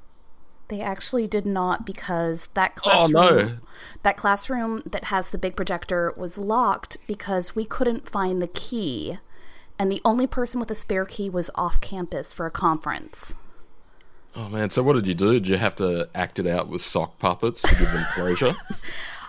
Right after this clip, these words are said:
Speaker 1: I told them that Simba was okay because they were very worried that he was gonna be eaten by vultures. Because <laughs> And I was like, "There's a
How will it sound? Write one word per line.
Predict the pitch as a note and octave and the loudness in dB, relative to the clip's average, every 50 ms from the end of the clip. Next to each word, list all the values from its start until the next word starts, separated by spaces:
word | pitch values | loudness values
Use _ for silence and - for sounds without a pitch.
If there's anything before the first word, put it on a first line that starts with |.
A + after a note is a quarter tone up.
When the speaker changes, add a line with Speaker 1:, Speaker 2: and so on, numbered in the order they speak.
| - - - | -4 0 0
Speaker 1:
I | B3+ C4 | 0 2
told | - - - D#4 D#4 D#4 - | 0 -2 0 0 0 0 2
them | F4+ F4 E4 D4+ | 2 2 4 4
that | C4+ A3+ - - | 2 0 -2 -2
Simba | - - - A#3 A#3 B3 A#3+ C#4 | -2 -2 0 2 2 4 4 4
was | C4 B3+ B3 - B3 | 2 2 2 0 0
okay | A#3 A#3 - - - D#3+ D3 D3 D3 D3+ | 0 2 4 4 4 4 4 0 -2 -2
because | - G3 - G3+ F#3+ - | -4 -6 -6 -6 -6 -4
they | - G#3 | -2 -2
were | F#3+ F#3 | -2 -2
very | F#3 F#3 F#3+ G3+ G#3+ A3+ | -2 -2 -2 0 0 0
worried | G3+ G3 F3 F3+ F3+ F3 | 0 0 0 0 0 -2
that | F3 - F3+ | -4 -4 -2
he | F#3+ G#3 | 0 0
was | F3+ - - | 0 0 0
gonna | G#3 F#3+ F#3+ | 0 0 0
be | F3 F#3 F#3 - - | -2 -2 -4 -6 -6
eaten | G3+ G3 - F#3+ G3 | -6 -4 -4 -4 -2
by | F#3+ F3 E3+ | -2 -2 -2
vultures. | E3 - F#3 F3+ F3+ - - - C#3+ C3 C#3+ D#3 F3+ B3+ C#4 - - - - - - - - - - - - - - - - - - - - | 0 0 0 0 0 0 -2 0 0 0 0 0 0 0 2 4 8 10 12 12 12 10 4 0 -2 -6 -10 -12 -12 -14 -14 -12 -8 0 4
Because | - F4+ - - - - - - - E4+ - - - - G4+ - - - - - - - | 4 4 6 6 4 4 4 4 8 10 10 10 10 8 2 0 0 0 0 0 0 -2
<laughs> | F#3+ - G#3+ G3 F#3 F3+ D#3 C#3+ - - - - - - - - - - - - - - - - - - - - - - - - - - - - - - - - - - - - - - - | -4 -2 0 2 2 4 4 4 4 2 0 -2 -4 -4 -4 -6 -8 -8 -10 -12 -14 -14 -14 -14 -12 -10 -10 -10 -10 -12 -12 -12 -12 -12 -12 -10 -10 -10 -8 -8 -8 -8 -8 -10 -4 0 2
And | C#4+ C4 | 4 4
I | A3+ B3+ | 4 2
was | A#3+ B3 - | 2 0 -2
like, | B3 A#3 A3+ | -2 -4 -2
"There's | - A3+ A3+ G#3 A3 | -4 -4 -2 -2 -2
a | G3+ | -4